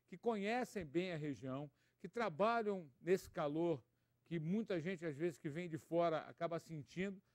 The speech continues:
Não é o caso nem do Fernando, que hoje é um, um cearense, né? Mora em Fortaleza, <laughs> sabe que o calor é,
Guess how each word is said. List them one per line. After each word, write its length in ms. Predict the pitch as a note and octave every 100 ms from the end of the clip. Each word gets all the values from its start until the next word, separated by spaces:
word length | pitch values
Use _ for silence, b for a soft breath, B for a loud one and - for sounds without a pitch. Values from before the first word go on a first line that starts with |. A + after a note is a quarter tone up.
| _
Não 100 | D#3+
é 60 | F3
o 100 | F3
caso 220 | F3 E3+
nem 80 | G3
do 80 | F#3
Fernando, 380 | F3 D#3 F3 D3+
que 100 | E3+
hoje 140 | D#3+
é 40 |
um, 240 | E3 D3+ B2 - _ _ _ -
um 160 | D#3 D#3+
cearense, 640 | - F#3+ D#3+ F3+ A#3+ -
né? 100 | E3
Mora 240 | D#3 F3
em 20 | D#3
Fortaleza, 680 | D#3+ - D3 C#3+ G3+ B3
<laughs> 20 | D4
sabe 260 | F#3+ E3+
que 100 | -
o 40 | -
calor 320 | F3+ D#3+
é, 80 | E3+